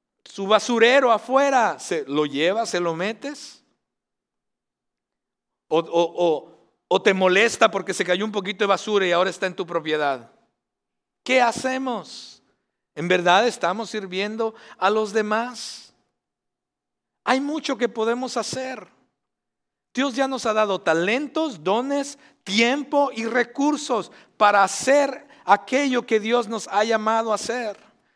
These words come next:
Lo que pasa es que seguimos pensando que es la responsabilidad de alguien más. Podemos bendecir a otros, mis amados,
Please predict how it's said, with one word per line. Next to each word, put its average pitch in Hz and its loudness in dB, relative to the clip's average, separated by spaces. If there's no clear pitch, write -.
Lo 190 -2
que 226 -2
pasa 226 0
es - -12
que 262 -4
seguimos 240 -4
pensando 254 -4
que 202 2
es 214 -2
la 240 0
responsabilidad 214 -4
de 185 -2
alguien 180 -6
más. 269 -8
Podemos 262 -2
bendecir 247 -2
a 269 4
otros, 277 -4
mis 208 -10
amados, 175 -10